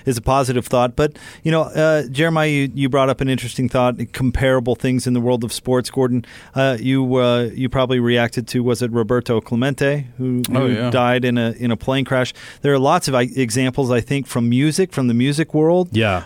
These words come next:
Speaker 1: Um, but, but, uh, kind of a comparison I thought was, uh, was maybe Elvis,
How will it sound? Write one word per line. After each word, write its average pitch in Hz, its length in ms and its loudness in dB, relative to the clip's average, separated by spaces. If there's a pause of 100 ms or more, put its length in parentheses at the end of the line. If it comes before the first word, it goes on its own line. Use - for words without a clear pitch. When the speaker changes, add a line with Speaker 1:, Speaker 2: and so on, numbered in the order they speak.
Speaker 1:
Um, 135 460 2
but, 135 340 0
but, 139 200 0 (260)
uh, 110 320 -8
kind 151 180 0
of 127 80 -2
a 123 60 0
comparison 139 560 0
I 120 40 -2
thought 127 300 0
was, 120 320 -2
uh, 117 140 2
was 117 180 0
maybe 120 240 -2
Elvis, 170 640 -2